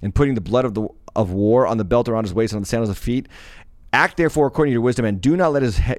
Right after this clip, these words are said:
gray head go down to Sheol in peace." So Joe, so David's very clear about this. He, he knows what, um, Joab did was wrong. He knows that Joab is a bloodthirsty, kind of angry, villainous man,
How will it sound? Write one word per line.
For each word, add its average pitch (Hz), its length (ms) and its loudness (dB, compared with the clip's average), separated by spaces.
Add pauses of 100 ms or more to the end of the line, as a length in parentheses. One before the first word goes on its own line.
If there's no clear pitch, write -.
gray 123 240 2
head 117 300 0
go 113 200 2
down 107 300 0
to 101 100 -6
Sheol 95 420 -2
in 87 60 -6
peace." 113 280 -2
So 113 100 -4
Joe, 135 460 0
so 127 340 0 (760)
David's 175 520 0
very 156 380 2
clear - 340 -2
about 98 340 -2
this. - 300 -10
He, 160 200 -2
he 190 280 -2
knows 180 540 2
what, - 400 0 (260)
um, 104 480 0
Joab 131 420 2
did 120 200 0
was 104 180 -4
wrong. 110 300 0
He 196 280 -4
knows 160 360 4
that 127 160 -2
Joab 120 580 2 (100)
is 113 380 -2 (280)
a 110 100 2
bloodthirsty, 113 960 -2 (480)
kind 127 180 0
of 87 180 -4 (380)
angry, 117 420 0
villainous 113 480 -2
man, 98 440 -2